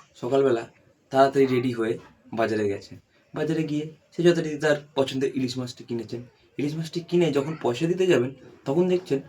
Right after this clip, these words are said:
তার পকেটের মধ্যে মানি ব্যাগ নেই। তিনি তো খুব চিন্তিত, সেই মানি ব্যাগটার মধ্যে এটিএম কার্ড ছিল ওনার, আবার তিন হাজার টাকাও ছিল। তখন তিনি কী করবে, কী করবে, চারিদিকে খুঁজছেন, খুঁজছেন, খুঁজছেন, না খুঁজে পেয়ে তিনি থানায় গেলেন।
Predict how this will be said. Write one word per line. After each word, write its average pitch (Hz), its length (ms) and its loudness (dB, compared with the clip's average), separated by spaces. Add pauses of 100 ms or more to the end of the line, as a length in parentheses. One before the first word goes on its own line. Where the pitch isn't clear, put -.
(280)
তার 143 180 -2
পকেটের 156 320 -2
মধ্যে 147 680 -6
মানি 120 260 -2
ব্যাগ 104 220 -6
নেই। 92 140 -16 (720)
তিনি 147 140 -6
তো 147 100 -6
খুব 165 200 -10
চিন্তিত, 160 400 -2 (920)
সেই 131 160 -2
মানি 117 200 0
ব্যাগটার 127 280 -2
মধ্যে 127 340 0
এটিএম 131 340 0
কার্ড 135 220 0
ছিল 135 220 -2
ওনার, 123 240 0 (260)
আবার 113 140 -6 (100)
তিন 113 140 -10
হাজার 120 200 4 (100)
টাকাও 123 400 0
ছিল। 131 300 -4 (580)
তখন 170 200 0
তিনি 170 160 -2
কী - 160 -8
করবে, 160 240 0
কী 147 60 -10
করবে, 156 160 -4
চারিদিকে 147 260 0
খুঁজছেন, 135 400 -2
খুঁজছেন, 135 300 -6
খুঁজছেন, 156 380 -10 (420)
না 147 160 -2
খুঁজে 160 260 0
পেয়ে 147 180 -2 (200)
তিনি 139 200 -4
থানায় 127 360 4
গেলেন। 101 220 -10